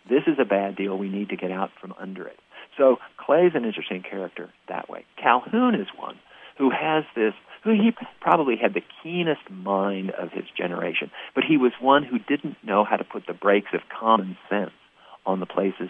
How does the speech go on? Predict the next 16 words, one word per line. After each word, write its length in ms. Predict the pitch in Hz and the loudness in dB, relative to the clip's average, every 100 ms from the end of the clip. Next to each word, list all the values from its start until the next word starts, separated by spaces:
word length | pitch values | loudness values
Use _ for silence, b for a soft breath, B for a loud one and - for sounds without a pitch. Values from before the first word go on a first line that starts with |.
| - | -6
that 120 | 90 | -6
his 160 | - 90 | -6 -8
intellectual 760 | - 92 92 101 117 90 82 73 - - | -8 -8 0 0 0 -4 -4 -4 -4 -10
powers 360 | - 92 82 87 | -4 -2 -2 -6
would 140 | 90 82 - | -10 -12 -14
take 140 | 90 | -16
him 180 | 82 85 - | -16 -20 -18
to. 140 | - - _ B B B - | -16 -16 _ B B B -2
And 160 | 127 | -2
Daniel 380 | 107 131 202 180 | 2 0 2 2
Webster, 360 | 123 123 - 87 | 2 2 0 -4
Daniel 380 | 95 120 160 123 | -2 -2 -2 0
Webster 460 | 104 107 - 92 | 2 0 -2 -4
was 400 | 82 76 76 69 - - | 0 2 4 4 0 -10
a 80 | - - | -10 -6
charmer 640 | - 107 110 120 131 143 | -2 2 4 2 0 -2